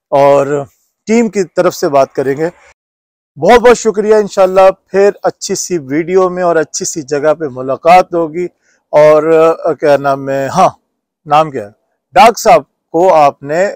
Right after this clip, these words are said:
सब्सक्राइब भी करना है, लाइक और शेयर भी करना है, कमेंट्स करना है और पसंद माशाल्लाह आप कर रहे हैं तो इसी तरह जारी और सारी रखें। ये बड़ा मज़ा आ रहा है, बड़ा अच्छा काम चल रहा है।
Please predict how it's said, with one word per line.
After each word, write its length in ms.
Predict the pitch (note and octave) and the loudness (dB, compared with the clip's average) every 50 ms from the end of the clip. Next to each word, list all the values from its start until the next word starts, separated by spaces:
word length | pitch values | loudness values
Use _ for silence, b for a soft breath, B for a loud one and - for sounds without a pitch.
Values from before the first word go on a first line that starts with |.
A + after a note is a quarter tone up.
| - - _ _ _ | -10 -18 _ _ _
सब्सक्राइब 480 | - D3 B2+ - - D3+ D3+ E3 F3 | -16 -16 -14 -8 -2 2 2 2 2
भी 120 | F3 G3+ F3 | 0 -2 0
करना 300 | F#3+ F#3 F3+ F#3 F#3 F#3 | 0 0 0 0 -2 -2
है, 100 | E3+ D#3 | 0 0
लाइक 280 | D3+ D3+ D#3 D3 - | 0 0 0 -2 -2
और 120 | D3+ C3+ A#2+ | -6 -6 -6
शेयर 260 | - - E3 F3 F3 | -6 -6 -4 -4 -4
भी 120 | E3 E3+ | -4 -6
करना 260 | D#3 D#3 C#3+ C#3+ D3 | -6 -6 -6 -6 -6
है, 60 | D3+ D3 | -8 -6
कमेंट्स 300 | - F#3 G#3+ G#3+ - - | -4 -4 -6 -6 -4 -2
करना 260 | G3 E3+ E3 D#3+ E3 | -2 -2 -2 -4 -8
है 80 | E3+ - _ _ _ _ _ _ _ _ - | -12 -12 _ _ _ _ _ _ _ _ 0
और 100 | F3+ F3 - | 0 0 0
पसंद 260 | A3 G#3 - A#3+ A3 | 0 2 2 2 2
माशाल्लाह 400 | G3+ F#3+ F3 - - E3 D3+ D3 | 2 0 0 0 -2 -2 -2 -2
आप 100 | C3 - - | -2 0 2
कर 120 | F#3 F#3+ F3+ | 2 2 4
रहे 100 | F#3+ F3+ | 2 0
हैं 60 | D3+ | 0
तो 160 | - D3 D3+ | -2 -2 -2
इसी 140 | D3 - D#3 | -4 -6 -10
तरह 460 | - D3 D3 C#3+ C#3 C#3+ C3+ C3 C3 _ _ _ _ _ _ _ _ _ _ _ | -12 -10 -6 -4 -4 -4 -4 -6 -10 _ _ _ _ _ _ _ _ _ _ _
जारी 280 | C#3 B3+ B3 C4+ C4 A#3 | -2 0 0 0 2 0
और 80 | A3 | 0
सारी 280 | - - F#3 E3+ E3 E3+ | 0 2 2 2 2 2
रखें। 540 | D#3 D#3+ C#3+ - E3+ E3+ E3 D#3 D3 D3+ C#3+ | 0 -2 -4 -4 -4 -2 -2 -4 -6 -8 -10
ये 280 | D3+ D3+ D3+ D3+ D3 D3 - - _ | -8 -6 -6 -6 -6 -8 -14 -20 _
बड़ा 420 | D3 C#3+ E3 F3+ C3+ G3+ A3+ A3+ A3 | -20 -20 -14 -4 0 2 4 4 4
मज़ा 280 | G3 F#3+ F3+ E3 E3+ | 4 2 2 4 4
आ 80 | D#3+ D#3 | 4 4
रहा 120 | D#3+ F3+ | 4 2
है, 60 | E3+ C3 | 0 0
बड़ा 200 | C#3 F#3 G3 F3+ | 2 2 2 2
अच्छा 220 | - - - G#3 | 2 2 0 0
काम 240 | E3 E3 D3+ D3 C3+ | 0 0 -2 -2 -4
चल 200 | - - C3 A#2+ | -8 -14 -16 -14
रहा 140 | A#2 C3+ | -14 -16
है। 40 | D3 | -18